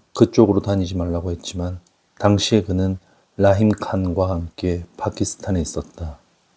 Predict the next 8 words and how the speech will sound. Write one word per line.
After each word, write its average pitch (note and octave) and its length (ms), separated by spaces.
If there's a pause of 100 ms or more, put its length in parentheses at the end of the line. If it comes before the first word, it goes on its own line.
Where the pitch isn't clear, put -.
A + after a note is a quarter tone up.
(1400)
막사를 G2 420
둘러싸고 F#2 600
있는 F2 240
울타리를 F2 580
뛰어넘고 E2 800 (320)
작은 F#2+ 360
시내를 F#2 400
건너자 E2+ 600